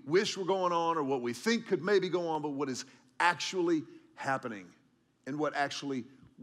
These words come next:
will happen. So it's practically enduring, it's spiritually accurate, and it is intellectually coherent. That means that, that from a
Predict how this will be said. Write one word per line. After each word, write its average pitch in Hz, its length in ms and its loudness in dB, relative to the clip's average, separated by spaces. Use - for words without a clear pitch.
will 139 220 2
happen. 92 380 -8
So 165 140 -8
it's - 100 -12
practically 175 680 0
enduring, 131 520 -2
it's 127 140 -6
spiritually 175 880 0
accurate, 143 540 0
and 220 380 2
it 196 120 2
is 160 160 0
intellectually 220 640 0
coherent. 151 720 -2
That 240 120 4
means 254 220 2
that, 170 180 2
that 180 140 0
from 196 160 2
a 135 80 0